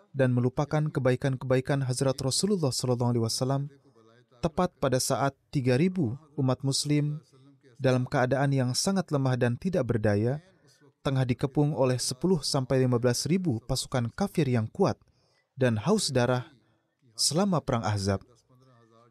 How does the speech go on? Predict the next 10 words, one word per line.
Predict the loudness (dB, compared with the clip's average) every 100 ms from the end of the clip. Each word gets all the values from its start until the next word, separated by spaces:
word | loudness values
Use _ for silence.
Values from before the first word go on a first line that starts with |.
| _ _ _ -4
Saat | 0 -2 0
kaum | 0
muslim | 2 0 0 0 0
ada | 0 0 2
dalam | 2 2 2 0
keadaan | 0 2 2
yang | 2 0
sangat | 0 -2 0
tidak | 0 2 2
berdaya | 0 2 2 0 -2